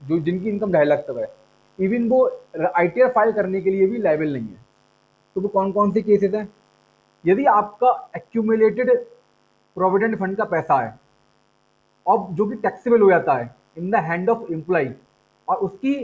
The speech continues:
amount पचास हज़ार से ज़्यादा है तो टेन परसेंट टीडीएस कटेगा। आप अपने employer को पन्द्रह जी H form दे सकते हो यदि आपकी total income, फिर से मैं repeat कर रहा हूँ, यदि आपकी total income,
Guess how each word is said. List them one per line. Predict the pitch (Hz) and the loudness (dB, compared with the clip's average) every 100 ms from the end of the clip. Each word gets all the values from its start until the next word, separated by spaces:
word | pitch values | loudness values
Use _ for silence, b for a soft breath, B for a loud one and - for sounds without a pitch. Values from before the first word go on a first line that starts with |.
| - - 160 | -10 -14 -2
amount | 185 240 233 | 0 0 -2
पचास | 196 185 | 0 2
हज़ार | 190 185 | 2 0
से | 196 | 0
ज़्यादा | 156 143 | -2 -2
है | 120 - _ | -4 -8 _
तो | 180 | -8
टेन | - 202 202 | -4 -2 -2
परसेंट | 208 214 | -6 -6
टीडीएस | 165 156 156 | -4 -4 -4
कटेगा। | 117 113 104 _ _ _ _ - | -6 -8 -12 _ _ _ _ 2
आप | 180 220 | 4 4
अपने | 233 202 247 262 220 _ _ _ _ _ _ _ _ _ _ - | 2 0 -4 -4 -8 _ _ _ _ _ _ _ _ _ _ -12
employer | 170 156 180 175 | -8 0 4 4
को | - 127 120 _ _ _ _ - | 0 -8 -12 _ _ _ _ -2
पन्द्रह | 185 208 208 | 0 2 2
जी | 185 208 | 0 -2
H | - | -2
form | - 156 | -6 -6
दे | 143 | -6
सकते | 143 139 | -8 -6
हो | 208 | -2
यदि | 180 190 233 - - _ _ - | 0 2 0 -2 -12 _ _ -2
आपकी | 160 - 233 | 0 0 -4
total | 226 185 202 190 | -2 0 2 0
income, | 175 151 117 - _ _ _ _ 160 | -2 -6 -10 -16 _ _ _ _ -2
फिर | |
से | 151 | 0
मैं | 190 | 0
repeat | 185 185 | 0 -2
कर | 185 | -2
रहा | |
हूँ, | 202 | 0
यदि | 190 | 2
आपकी | 202 196 196 | 0 -2 -8
total | - - 185 208 196 | -12 -4 -2 0 -2
income, | 190 175 | -2 -8